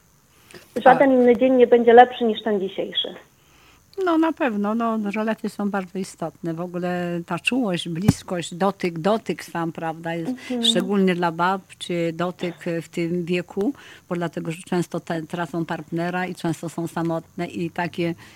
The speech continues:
Speaker 2: mm, taka bliskość, prawda, jest bardzo istotna, bo tą bliskość nie zastąpi i żadne zwierzątko domowe, prawda, aczkolwiek, e,
Speaker 1: Oczywiście.
Speaker 2: aczkolwiek ono jest namiastką bliskości,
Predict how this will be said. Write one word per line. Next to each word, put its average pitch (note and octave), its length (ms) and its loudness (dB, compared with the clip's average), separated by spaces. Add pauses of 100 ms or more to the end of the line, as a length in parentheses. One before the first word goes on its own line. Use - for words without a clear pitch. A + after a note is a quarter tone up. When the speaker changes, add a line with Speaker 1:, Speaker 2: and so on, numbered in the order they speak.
(300)
Speaker 2:
mm, F3+ 180 2
taka F3+ 280 0
bliskość, F3+ 680 -4
prawda, F3 560 -2
jest E3+ 180 -4
bardzo E3+ 280 -4
istotna, - 640 -2
bo D#3 500 -4
tą E3+ 180 0
bliskość F3 420 -6
nie E3+ 120 -2
zastąpi E3 840 -2
i E3+ 180 -6
żadne D#3+ 360 -2
zwierzątko D#3 540 -4
domowe, D#3+ 440 -4
prawda, F#3+ 400 -4
aczkolwiek, D#3+ 600 -4
e, - 20 2
Speaker 1:
Oczywiście. E3 600 -2
Speaker 2:
aczkolwiek F3 600 -2
ono E3+ 160 2
jest F3 240 0
namiastką E3 640 0
bliskości, D#3 760 -4